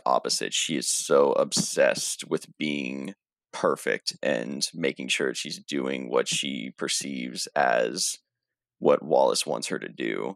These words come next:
you know, and then in the end, she pays for it, because the fact of the matter is that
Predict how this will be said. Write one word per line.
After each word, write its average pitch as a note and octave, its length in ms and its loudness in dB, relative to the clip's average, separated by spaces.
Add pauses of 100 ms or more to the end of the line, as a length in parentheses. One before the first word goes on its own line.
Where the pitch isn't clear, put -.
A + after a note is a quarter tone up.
(420)
you G1+ 120 -6
know, G1+ 340 -2
and D2+ 160 -2
then B1+ 140 0
in C2+ 100 -4
the B1 160 -2
end, B1 180 0
she - 160 -2
pays D2 280 2
for G1+ 240 -2
it, G1+ 100 -6
because - 300 -2
the - 80 -8
fact B1+ 260 2
of - 60 -10
the C#2+ 60 -2
matter C#2 340 0
is A#1 320 -2
that A#1+ 380 4